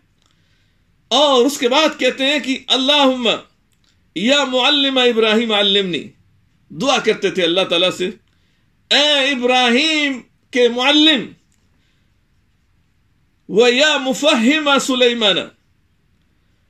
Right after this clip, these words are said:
या मुअल्लिम इब्राहिम अल्लिमनी",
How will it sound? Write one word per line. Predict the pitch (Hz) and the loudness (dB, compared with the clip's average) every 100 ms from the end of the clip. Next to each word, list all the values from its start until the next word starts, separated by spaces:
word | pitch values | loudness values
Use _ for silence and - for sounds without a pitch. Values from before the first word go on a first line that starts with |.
| _ _ _ _ _ _ | _ _ _ _ _ _
या | 165 254 285 | 0 2 2
मुअल्लिम | 254 233 311 311 285 277 | 0 0 0 0 0 2
इब्राहिम | 254 240 240 240 294 262 | 2 2 2 2 2 0
अल्लिमनी", | 247 226 202 170 143 - | 0 2 0 0 -8 -12